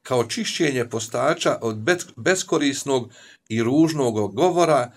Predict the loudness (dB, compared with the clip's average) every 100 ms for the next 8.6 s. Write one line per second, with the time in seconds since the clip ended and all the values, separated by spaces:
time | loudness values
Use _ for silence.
0 | _ -10 -8 -6 -2 0 0 -2 -4 0
1 | 2 0 -4 -4 -4 -4 -6 -2 -2 0
2 | -2 -4 -10 -18 _ _ _ _ _ _
3 | _ _ -20 -20 -20 -20 -10 -6 -6 -8
4 | -8 0 2 2 0 -6 -4 -4 -2 -4
5 | -4 -10 -8 -10 -10 -12 -10 -8 -6 -4
6 | -2 0 2 0 -2 -4 -8 -8 -8 -6
7 | -8 -4 -2 0 0 0 -4 -6 -10 -10
8 | -6 -4 -4 -2 -2 -4